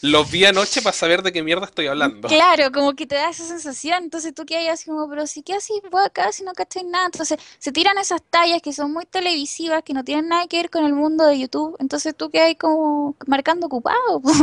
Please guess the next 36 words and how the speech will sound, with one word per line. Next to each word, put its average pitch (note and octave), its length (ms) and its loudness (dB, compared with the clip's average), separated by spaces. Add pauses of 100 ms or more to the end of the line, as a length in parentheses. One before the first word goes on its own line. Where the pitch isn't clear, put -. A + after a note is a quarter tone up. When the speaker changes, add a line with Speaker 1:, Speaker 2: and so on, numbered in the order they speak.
(140)
Speaker 2:
¿Qué D4+ 120 -4
tiene - 100 -6
Speaker 1:
De B3 80 -2
Speaker 2:
que C4 180 -2
Speaker 1:
más. - 0 -
Speaker 2:
ver D#4 160 0
eso, C4+ 340 -2
po? A3+ 160 -10
Speaker 1:
Ahora, D#3+ 220 4
el, C3 480 -2
el C3 140 -4
tema E3 180 2
es F3 60 -2
que D3 200 -4
obviamente D#3+ 600 0
iba C#3 80 4
a C3+ 40 4
ganar C#3 200 -2
Soda E3 220 -2
porque C#3+ 200 -6
era D3 80 -2
el C3+ 60 -8
que C3+ 80 -10
tenía B2+ 220 -4
más A#2+ 140 -10
suscriptores. C3 600 -6
O - 20 -12
sea, B2 160 -2
<laughs> - 280 -12
en B2+ 220 -8
números D3+ 360 -2
gruesos, D3+ 400 -6
obviamente C3+ 560 -6
iba A#2 120 -6
a B2+ 60 -8
ganar. F#3 240 -10